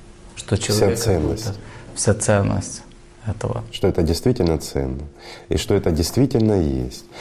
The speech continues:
Speaker 2: Ведь еще подвох от сознания очень такой серьезный. Оно всегда пытается доказать, что Бога не существует, и что все это иллюзия.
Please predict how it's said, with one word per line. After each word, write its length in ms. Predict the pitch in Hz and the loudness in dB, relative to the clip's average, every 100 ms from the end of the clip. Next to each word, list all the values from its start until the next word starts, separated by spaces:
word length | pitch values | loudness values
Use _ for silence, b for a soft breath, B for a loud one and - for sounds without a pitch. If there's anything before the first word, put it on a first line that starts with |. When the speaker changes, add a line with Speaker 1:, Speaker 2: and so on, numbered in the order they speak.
| B B - | B B 0
Speaker 2:
Ведь 320 | 85 92 - - - - - - - | 2 2 -2 -20 -20 -20 -20 -16 -8
еще 200 | - 170 | 0 0
подвох 460 | - 92 95 90 - | 2 4 4 2 -2
от 80 | |
сознания 480 | - 82 82 165 95 | -2 0 4 4 4
очень 340 | 80 95 - 82 | 2 0 0 0
такой 280 | 87 82 | 2 0
серьезный. 680 | 80 - 92 95 85 67 64 64 B B B B | 2 2 6 6 4 2 -2 -6 B B B B
Оно 160 | 101 | 2
всегда 260 | 113 127 156 - - | 4 4 2 0 -4
пытается 460 | 95 87 135 123 101 | -2 2 2 2 2
доказать, 400 | 98 101 104 - | 2 0 0 0
что 140 | 101 | 0
Бога 240 | 82 87 82 | 0 2 2
не 100 | 80 | 0
существует, 760 | - - 73 - 71 67 - 95 | -2 -4 -4 -4 -2 -2 0 -2
и 20 | |
что 220 | - 110 | 0 0
все 240 | 98 - | 0 2
это 280 | 143 139 113 | 2 4 2
иллюзия. 460 | 104 78 67 65 | 2 2 0 -4